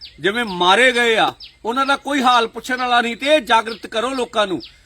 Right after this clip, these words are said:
ਵੀ ਜਦੋਂ ਕੈਪਟਨ ਦੀ ਸਰਕਾਰ ਸੀ ਦੋ ਹਜ਼ਾਰ ਵੀਹ ਦੇ ਵਿੱਚ, ਤੇ ਮੈਂ ਅਜੇ ਵਿਰੋਧੀ ਧਿਰ ਦਾ ਨੇਤਾ ਕਹਿੰਦਾ ਸੀ ਵੀ ਕੈਪਟਨ ਅਮਰਿੰਦਰ ਤੇ ਪਰਚਾ ਹੋਣਾ ਚਾਹੀਦਾ,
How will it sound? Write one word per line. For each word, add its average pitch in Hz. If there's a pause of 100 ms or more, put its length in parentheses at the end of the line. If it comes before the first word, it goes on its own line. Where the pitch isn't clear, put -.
(160)
ਵੀ 269
ਜਦੋਂ 247
ਕੈਪਟਨ 254
ਦੀ 277
ਸਰਕਾਰ 240
ਸੀ 285
ਦੋ 220
ਹਜ਼ਾਰ 247
ਵੀਹ 220
ਦੇ 285
ਵਿੱਚ, 220 (460)
ਤੇ 262
ਮੈਂ 247
ਅਜੇ 277 (340)
ਵਿਰੋਧੀ 240
ਧਿਰ 285
ਦਾ 247
ਨੇਤਾ 240
ਕਹਿੰਦਾ 247
ਸੀ 277
ਵੀ 269
ਕੈਪਟਨ 262
ਅਮਰਿੰਦਰ 233
ਤੇ 294
ਪਰਚਾ 254
ਹੋਣਾ 214
ਚਾਹੀਦਾ, 165